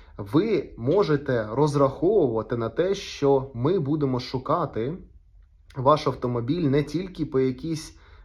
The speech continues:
одній конкретній локації чи декільком локаціям, як це роблять інші компанії.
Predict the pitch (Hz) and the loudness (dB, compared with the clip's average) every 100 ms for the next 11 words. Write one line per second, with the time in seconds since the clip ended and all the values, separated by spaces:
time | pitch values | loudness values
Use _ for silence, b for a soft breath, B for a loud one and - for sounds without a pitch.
0 | - 131 123 143 185 165 143 135 127 151 | 0 0 2 0 0 -2 -2 -2 2 2
1 | 170 156 139 139 131 131 139 139 123 - | 2 0 0 2 2 0 0 0 -2 -6
2 | 90 73 - - - 135 131 165 147 127 | -12 -12 -14 -8 -4 2 2 2 0 -2
3 | 139 123 117 135 156 156 - 110 117 143 | -2 -2 0 0 0 0 -6 -4 -2 -2
4 | - - 120 127 151 135 131 127 151 143 | -4 -4 -2 0 -2 -2 -2 -4 -4 -4
5 | - 131 123 120 120 98 85 82 | -6 -6 -6 -4 -4 -6 -8 -14